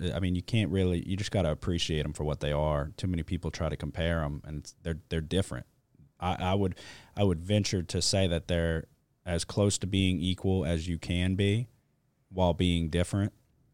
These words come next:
But I'm always gonna give a slight edge to Jordan just because of the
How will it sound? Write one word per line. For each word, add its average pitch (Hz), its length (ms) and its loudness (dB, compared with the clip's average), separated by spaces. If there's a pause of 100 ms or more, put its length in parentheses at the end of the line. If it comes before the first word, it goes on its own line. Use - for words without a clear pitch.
(140)
But 85 200 0
I'm 82 220 -2
always 87 320 0
gonna 92 180 -2
give 85 240 -2
a 85 40 -2
slight 87 420 0
edge 92 280 -2
to 104 100 -4
Jordan 82 480 0
just 82 220 -6
because 85 400 -2
of 82 160 -6
the 82 200 0